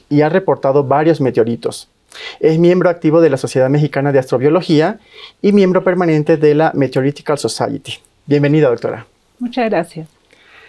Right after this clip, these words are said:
Speaker 1: Además, nos acompaña la doctora Antígona Segura Peralta. Ella es inve-, investigadora titular B del Instituto de Ciencias Nucleares de la unam, es licenciada en física, maestra en ciencias,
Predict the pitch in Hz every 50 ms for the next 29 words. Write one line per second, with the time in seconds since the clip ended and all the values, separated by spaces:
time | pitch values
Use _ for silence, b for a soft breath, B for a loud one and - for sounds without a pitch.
0 | b b b b - 175 175 185 196 202 240 240 285 262 254 220 - 175 147 -
1 | 160 160 180 180 170 147 139 127 131 - 151 151 170 - - - 143 143 143 -
2 | 196 185 208 220 208 180 - - 139 120 131 131 127 127 - 147 165 175 180 180
3 | - - - - _ _ _ _ B B B B B - 160 185 196 196 - 190
4 | 170 151 139 - - - 147 139 139 139 - 147 131 135 139 160 190 220 214 196
5 | - 160 143 139 131 123 135 147 156 180 170 170 156 - 120 - 135 - 160 151
6 | 143 135 - 143 139 135 160 156 151 135 - 131 123 117 120 120 131 135 156 180
7 | 190 190 175 190 214 214 _ b b b b b b b b b b 151 160 170
8 | 190 175 180 147 139 - 139 139 143 147 143 - 202 208 - - 160 - - 165
9 | 196 214 - - 131 131 131 139 139 139 - 165 170 170 170 175 185 180 156 127
10 | 147 147 165 175 -